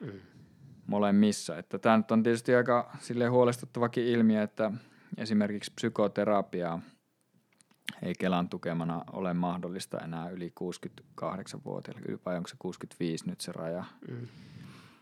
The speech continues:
Speaker 2: Että tämähän kertoo tavallaan jo sellaisesta asenteesta, että se
Speaker 1: Mm.
Speaker 2: sisältää oletuksen siitä, että tämän ikäistä ihmistä ei kannata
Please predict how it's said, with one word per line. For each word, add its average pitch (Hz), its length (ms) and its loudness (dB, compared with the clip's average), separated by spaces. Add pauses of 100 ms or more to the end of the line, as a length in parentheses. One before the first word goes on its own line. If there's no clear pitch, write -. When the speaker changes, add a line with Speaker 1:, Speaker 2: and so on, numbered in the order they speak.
(640)
Speaker 2:
Että 92 260 -8
tämähän 95 300 0
kertoo 104 340 2
tavallaan 98 400 2
jo 90 60 -2
sellaisesta 95 580 -8 (360)
asenteesta, 85 760 -6
että 80 320 -10 (1200)
se 107 60 2
Speaker 1:
Mm. 95 60 0
Speaker 2:
sisältää 104 540 4
oletuksen 101 580 2
siitä, 92 420 0
että 92 300 -6 (1120)
tämän 107 320 8
ikäistä 101 360 -2
ihmistä 104 440 2
ei 95 120 2
kannata 95 480 2